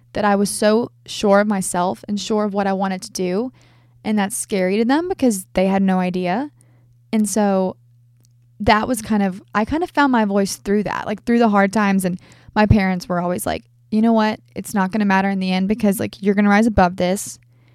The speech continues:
You are so much better than this. Like, don't let it get to," 'cause there were times when I definitely wanted to speak out and I wanted to not, like,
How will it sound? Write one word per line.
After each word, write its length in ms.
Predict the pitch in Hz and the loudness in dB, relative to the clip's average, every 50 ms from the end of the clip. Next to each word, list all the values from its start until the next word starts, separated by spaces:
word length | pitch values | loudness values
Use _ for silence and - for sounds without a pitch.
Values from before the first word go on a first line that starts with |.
| _ _ _ _ _ - | _ _ _ _ _ -6
You 280 | 202 196 208 208 208 214 | -2 0 2 2 2 2
are 60 | 214 | 0
so 240 | 202 - - 208 202 | 0 -2 -2 0 0
much 220 | 214 220 214 - | 0 0 0 0
better 280 | - 185 180 180 180 180 | 0 0 0 0 -2 -2
than 180 | 190 185 180 | -2 -2 -2
this. 220 | 175 180 190 196 - | -2 -4 -6 -8 -10
Like, 120 | 220 208 | -12 -10
don't 200 | - 220 208 208 | -6 -4 -4 -2
let 140 | - 208 202 | -2 -4 -4
it 140 | 196 - - | -4 -6 -8
get 120 | - 190 - | -10 -10 -6
to," 80 | - | -2
'cause 140 | - 311 302 | 0 2 2
there 120 | - 415 427 | 4 4 2
were 80 | 359 | 2
times 320 | - 214 220 185 175 180 185 | 2 0 0 0 0 -2 -2
when 100 | 196 196 | 0 0
I 80 | 202 | 2
definitely 340 | 190 202 196 185 202 196 185 | 2 2 2 2 0 -2 -2
wanted 160 | 185 185 175 175 | -2 -2 -4 -6
to 60 | 170 | -8
speak 280 | - - 190 180 - | -6 -4 -4 -4 -2
out 180 | 175 170 - - 107 | -2 -4 -4 -2 -2
and 80 | - | -2
I 60 | 202 202 | -2 0
wanted 220 | 202 208 185 175 | 0 0 0 -2
to 160 | 175 175 170 - _ _ _ _ _ _ _ _ _ _ _ _ _ _ _ - | -4 -6 -8 -10 _ _ _ _ _ _ _ _ _ _ _ _ _ _ _ -4
not, 220 | 262 277 262 233 - _ _ - - | -2 -2 -2 -2 -4 _ _ -6 -4
like, 180 | 208 190 202 | -4 -4 -4